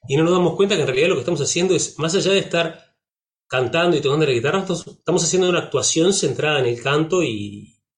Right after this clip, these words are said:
y en, y en ejecutar un instrumento, pero no deja de ser una actuación. Creo que yo eso lo tuve durante mucho tiempo dándome vueltas la cabeza, ¿no? De cómo los músicos tendemos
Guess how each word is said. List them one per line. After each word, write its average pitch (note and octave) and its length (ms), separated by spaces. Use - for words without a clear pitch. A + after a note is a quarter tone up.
y C3 100
en, G#2+ 300
y A#2 60
en A#2 60
ejecutar A2 440
un C#3 100
instrumento, A3 520
pero A2 140
no C3 120
deja F3 240
de C3+ 40
ser C3 140
una A#2 80
actuación. A2 460
Creo G3+ 240
que G3 120
yo G3 160
eso - 500
lo C#3+ 320
tuve F#3 180
durante D#3+ 380
mucho F3+ 280
tiempo F#3 240
dándome F3 240
vueltas F3 680
la B2+ 160
cabeza, D#3 400
¿no? C3+ 120
De C3 160
cómo F#3+ 260
los D#3+ 160
músicos F#3+ 680
tendemos E3+ 720